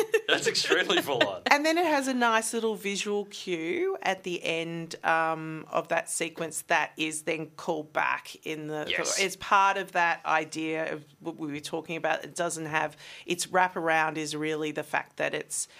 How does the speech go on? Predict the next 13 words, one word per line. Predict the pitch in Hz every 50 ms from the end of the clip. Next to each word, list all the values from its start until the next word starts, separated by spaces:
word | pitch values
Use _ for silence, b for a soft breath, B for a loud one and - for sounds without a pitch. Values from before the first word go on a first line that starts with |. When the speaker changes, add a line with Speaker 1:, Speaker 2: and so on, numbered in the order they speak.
| B B B
Speaker 2:
just | - 208 - - -
a | 190
night | 180 180 180 180 180 180 180 - - - -
in | 160 151
Halloween | 160 180 165 165 160 160 160 165 165 165 160
in | 151 151
a | 151 151
certain | 151 - - 165 160 - - 151
area | 147 151 156 160 156 160 160 160 160 147 - -
and | - 156 156 156 156 151 151 147 - - 156
the | 165 160
way | 156 160 156 156 156 156 156 156 156 151 151 B B B B B B -
these | 165 165 156 151 147 143 143 - - -